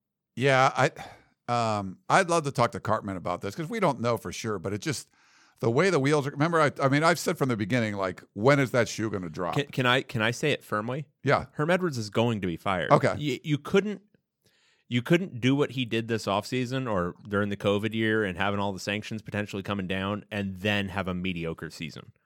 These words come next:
Speaker 2: And they're destined now for a mediocre season.
Speaker 1: Yeah.
Speaker 2: Um, same way Chip Kelly couldn't arrive in his fourth year, um,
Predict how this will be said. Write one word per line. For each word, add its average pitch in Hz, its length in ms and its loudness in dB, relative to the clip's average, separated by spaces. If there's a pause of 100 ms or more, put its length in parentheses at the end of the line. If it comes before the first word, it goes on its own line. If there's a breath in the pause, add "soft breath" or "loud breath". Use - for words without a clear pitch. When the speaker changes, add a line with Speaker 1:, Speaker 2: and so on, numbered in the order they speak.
(360)
Speaker 2:
And 107 180 0
they're 107 260 4 (240)
destined 101 480 0
now 90 260 0
for 98 140 -6
a 90 40 -2
mediocre 80 520 -8
season. - 320 -10
Speaker 1:
Yeah. 78 260 -6 (100)
Speaker 2:
Um, 85 380 -2 (340 soft breath)
same 233 200 2
way 202 80 2
Chip - 180 -2
Kelly 143 280 2
couldn't 120 340 0 (100)
arrive 107 360 2
in 101 40 -4
his 92 120 -6
fourth 104 300 -2
year, 95 420 2 (120)
um, 90 460 -2